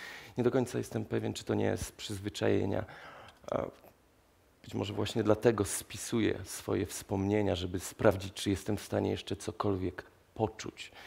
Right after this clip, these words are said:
Chciałbym sobie wzburzyć krew, sprawdzić, czy jestem w stanie jakkolwiek cierpieć. Hm. Ciekawe ćwiczenie.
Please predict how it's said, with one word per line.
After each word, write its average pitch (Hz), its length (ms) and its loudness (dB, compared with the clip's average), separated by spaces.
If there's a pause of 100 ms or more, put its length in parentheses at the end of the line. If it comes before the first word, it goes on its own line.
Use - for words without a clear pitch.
(240)
Chciałbym - 400 -6
sobie 101 420 2
wzburzyć 92 680 -6
krew, - 540 4 (840)
sprawdzić, 92 420 -2
czy - 140 -2
jestem 98 280 -2
w - 40 -8
stanie 98 280 0
jakkolwiek 95 600 0
cierpieć. - 680 -4 (680)
Hm. 107 120 -4 (1120)
Ciekawe 98 300 2
ćwiczenie. 95 600 0